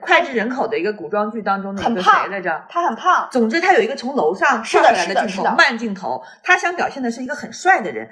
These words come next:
Speaker 1: 但是因为有很多珠玉在前，然后尤其他那个镜头又，又实在是，确实是不好看，所以被人天天挂出来骂嘛。
Speaker 2: 嗯。
Speaker 1: 被挂出来对比，他还特意把
Speaker 2: 对，
Speaker 1: 这件事提了一下，
Speaker 2: 把这段还说了。
Speaker 1: 自黑了一下。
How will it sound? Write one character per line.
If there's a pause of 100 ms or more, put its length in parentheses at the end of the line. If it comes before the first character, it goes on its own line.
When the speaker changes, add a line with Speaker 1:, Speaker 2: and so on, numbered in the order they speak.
(160)
Speaker 1:
但
是
因
为
有
很
多
珠
玉
在
前， (220)
然
后
尤
其
他
那
个
镜
头
又， (400)
又
实
在
是，
确
实
是
不
好
看， (240)
所
以
被
人
天
天
挂
出
来
骂
嘛。 (100)
Speaker 2:
嗯。
Speaker 1:
被
挂
出
来
对
比， (220)
他
还
特
意
把
Speaker 2:
对，
Speaker 1:
这
件
事
提
了
一
下，
Speaker 2:
把
这
段
还
说
了。
Speaker 1:
自
黑
了
一
下。